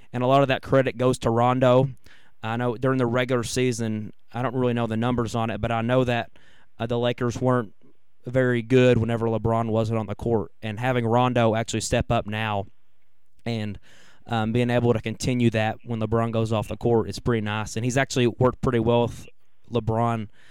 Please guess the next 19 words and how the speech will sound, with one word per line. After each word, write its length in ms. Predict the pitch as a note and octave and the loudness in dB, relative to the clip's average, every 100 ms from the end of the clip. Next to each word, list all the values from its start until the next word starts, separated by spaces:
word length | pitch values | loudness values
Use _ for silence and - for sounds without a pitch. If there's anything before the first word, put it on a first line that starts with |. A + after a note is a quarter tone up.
| - - - | -20 -18 -6
when 120 | A#2+ | -2
they've 140 | A#2 | 0
been 80 | A2+ | 0
on 100 | A2+ | -2
the 80 | A2 | -4
court 220 | - A2+ | -4 -4
together, 280 | A2 A2+ G#2+ | -2 -2 -2
which 160 | G#2 | -2
has 120 | A2+ G#2 | -2 -4
been 180 | G#2+ | -4
a 60 | G#2 | -6
surprise. 580 | A2 - G#2 G2 G2+ - - - - - - | -6 -4 -4 -4 -8 -14 -18 -18 -18 -20 -4
Um, 180 | A#2 B2 | -2 2
and 60 | D3 | 2
I 40 | |
think 160 | A3+ A3 | 2 4
that 120 | E3 | 4
a 60 | |
lot 420 | C3 C3 D3 D3+ | 4 6 8 6